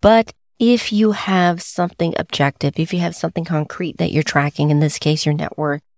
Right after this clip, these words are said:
you can see that you are making progress. Sometimes we have a setback for one month and we forget the progress we made the previous six. So if you had to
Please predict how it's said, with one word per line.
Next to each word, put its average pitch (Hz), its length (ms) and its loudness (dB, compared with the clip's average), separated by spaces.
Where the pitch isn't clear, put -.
you 202 180 0
can 196 160 2
see 220 260 2
that - 200 0
you 190 340 -2
are 170 320 2
making 160 460 0
progress. - 760 -4
Sometimes 196 440 0
we 190 100 0
have 175 260 0
a 165 140 2
setback 165 600 0
for 170 180 0
one 180 240 6
month 175 280 2
and 170 120 2
we 165 80 0
forget 175 340 -2
the 175 60 -2
progress 170 420 -2
we 175 80 2
made 160 240 2
the - 80 -2
previous 143 480 0
six. - 480 -6
So 208 400 0
if 254 260 2
you 247 140 4
had 208 300 2
to 175 440 0